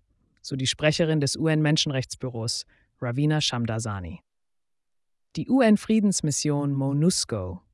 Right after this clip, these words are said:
zog sich im Juni zweitausendvierundzwanzig aus Südkivu zurück. Seitdem verteidigen Friedenstruppen wichtige Positionen in Nordkivu,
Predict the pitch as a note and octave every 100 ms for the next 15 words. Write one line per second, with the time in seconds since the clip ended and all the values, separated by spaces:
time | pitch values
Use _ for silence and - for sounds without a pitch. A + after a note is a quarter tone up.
0 | - E3 D#3+ - D3+ - C3+ C3+ E3 F#3
1 | F#3+ F#3+ - D3 D3 C#3+ B2+ - D#3+ D#3+
2 | D#3 - D3+ - D#3 - A#2 A#2+ - D3+
3 | - - C#3 C3 B2+ - A#2 B2+ - -
4 | _ _ _ _ _ _ - C#3 B2+ F3
5 | F#3+ G#3 - - D3+ D#3+ D3+ C#3+ - F3+
6 | F3+ - - D#3 C#3+ B2+ D#3+ - F#3+ D3+
7 | - C3+ A2+ - C#3+ D#3 D#3+ A#2+ A#2 B2+
8 | D3+ - - A#2+ F#2 D#2+